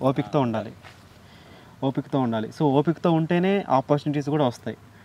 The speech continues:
So మనం వాటి కోసం ఎదురు చూడడం కాకుండా మన ప్రయత్నం మనం చేస్తూ పోవాలి, చేసుకుంటూ వెళ్ళిపోవాలి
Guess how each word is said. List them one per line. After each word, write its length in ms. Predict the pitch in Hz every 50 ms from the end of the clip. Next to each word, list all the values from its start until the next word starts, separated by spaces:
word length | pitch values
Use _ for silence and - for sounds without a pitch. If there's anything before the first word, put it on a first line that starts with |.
| - - - - -
So 80 | 180 180
మనం 440 | 185 175 175 170 170 165 165 165
వాటి 260 | 160 156 156 165 156 -
కోసం 260 | - 170 175 180 180
ఎదురు 380 | 165 156 175 160 - - -
చూడడం 240 | 180 175 165 170 165
కాకుండా 420 | 156 160 160 160 - 170 165 175 185
మన 180 | 175 165 165
ప్రయత్నం 440 | 175 165 185 185 185 - - 220 196
మనం 220 | 180 180 190 202 247 - - - -
చేస్తూ 220 | 180 175 - - 214
పోవాలి, 400 | - 190 175 160 156 131 117 - - -
చేసుకుంటూ 340 | 143 139 - - 156 143 135
వెళ్ళిపోవాలి 460 | 120 117 110 117 110 104 98 - 101